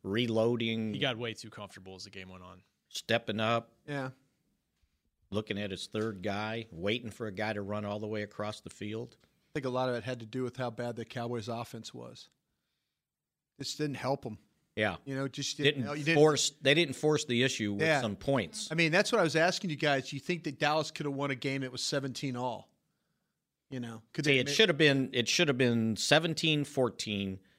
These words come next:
Speaker 1: And that would have been a huge difference had they scored
Speaker 3: Sure
Speaker 1: first
Speaker 3: they
Speaker 1: and
Speaker 3: would have.
Speaker 1: ten at the twelve.
Speaker 3: Maybe you do get that one more stop, and all of a sudden
Speaker 1: Right?
Speaker 3: now you, now
Speaker 1: And they did get a stop the next,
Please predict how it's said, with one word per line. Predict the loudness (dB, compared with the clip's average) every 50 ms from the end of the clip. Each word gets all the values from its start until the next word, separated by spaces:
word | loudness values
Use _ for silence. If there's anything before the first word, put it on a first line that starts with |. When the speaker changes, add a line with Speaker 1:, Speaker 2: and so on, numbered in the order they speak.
| _ -6
Speaker 1:
And | -4 0 2
that | 2 2
would | 2 2
have | -2 -2 -2
been | -2 -2 -2
a | -2 -4
huge | -6 -8 -6 -2 0 0 2 0 0 -2 0
difference | 0 0 0 0 -2 -6 -4 -2
had | -4 -4 -2
they | -2 -2 -2 -4 -4 -8 -12 -12
scored | -12 -10 -6 -2 0 2 2 2 0 -2 -4 -8 -6
Speaker 3:
Sure | -2 0 4 4
Speaker 1:
first | 6
Speaker 3:
they | 6
Speaker 1:
and | 4 4
Speaker 3:
would | 2 2
have. | 4
Speaker 1:
ten | 4 4 2 2
at | -2 -4
the | -6 -8
twelve. | -6 -4 -4 -2 0 2
Speaker 3:
Maybe | 2 2 2
you | 2
do | 2 2 2 2
get | 2 0 2 2
that | 0 0
one | 0 -2 -2 -2
more | -2 -2 -2
stop, | -2 -2 0 2 2 2 2 0 -2
and | 0
all | 0 0
of | 0
a | 0
sudden | -2 0 0 2 2 4
Speaker 1:
Right? | 4 4 4 4
Speaker 3:
now | 2
you, | 0 -4 -4 -4
now | -2 0 4 6
Speaker 1:
And | 6 6 6
they | 4 4
did | 6 6 6 6 6 6
get | 2 4 4
a |
stop | 2 2 4 6 6 6 4 2 0
the | 0
next, | 4 4 4 4 2 -2 -10 -10